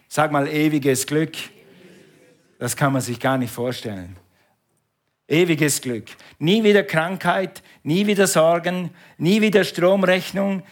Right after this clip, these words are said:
nie wieder Gasrechnung, noch nicht mal Steuern werden abgezogen am Lohn.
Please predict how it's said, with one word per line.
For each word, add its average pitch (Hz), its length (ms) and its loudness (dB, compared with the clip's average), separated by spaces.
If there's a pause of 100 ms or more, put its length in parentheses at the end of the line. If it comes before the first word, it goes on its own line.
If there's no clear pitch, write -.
nie 196 180 2
wieder 202 180 4
Gasrechnung, 180 1000 0 (220)
noch 196 340 2
nicht 226 240 0
mal 208 200 4
Steuern 226 600 0
werden 175 280 0
abgezogen 156 680 0
am 139 120 2
Lohn. 123 400 -2